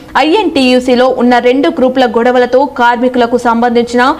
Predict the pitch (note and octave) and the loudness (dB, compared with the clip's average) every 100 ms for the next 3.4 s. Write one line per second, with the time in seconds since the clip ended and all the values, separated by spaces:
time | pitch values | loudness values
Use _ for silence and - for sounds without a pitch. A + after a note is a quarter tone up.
0 | - - - E4 E4 D4+ C#4+ B3 A#3+ B3+ | -10 -12 -2 0 2 2 0 0 0 2
1 | C4 C4+ C4 B3 C4+ - A#3 B3+ B3+ C#4 | 2 0 2 0 0 0 -2 0 0 -2
2 | D#4 A#3+ A#3+ C4+ C4 B3+ B3 B3 A#3+ B3+ | -2 -2 0 0 0 0 -2 -2 -2 0
3 | A3+ G#3 G#3 | 0 0 -2